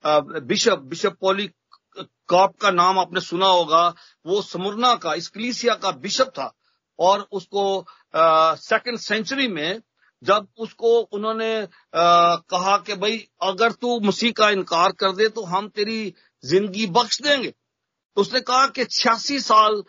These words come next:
मैंने खुदावंद की खिदमत की है और वो मेरे साथ वफादार रहा है, उसने मुझे कभी कोई ऐसी, अ, अ, तकलीफ नहीं दी, तो मैं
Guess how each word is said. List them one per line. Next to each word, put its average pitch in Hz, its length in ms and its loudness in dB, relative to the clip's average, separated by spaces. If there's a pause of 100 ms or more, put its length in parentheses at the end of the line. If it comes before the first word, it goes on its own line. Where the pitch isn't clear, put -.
(280)
मैंने 185 420 -2 (220)
खुदावंद 170 380 0
की 185 100 -6
खिदमत 156 440 -8
की 170 200 -10
है 135 280 -4 (440)
और 165 160 4
वो 220 160 2
मेरे 214 200 0
साथ 226 200 -4
वफादार 214 540 -6
रहा 135 200 -6
है, 123 180 -18
उसने 233 260 -2
मुझे 240 260 2
कभी 214 320 -2
कोई 220 300 2
ऐसी, 196 380 -4 (360)
अ, - 20 0
अ, 165 460 2 (320)
तकलीफ 175 380 2
नहीं 202 220 4
दी, 175 360 -2 (260)
तो 185 120 -2
मैं 226 200 2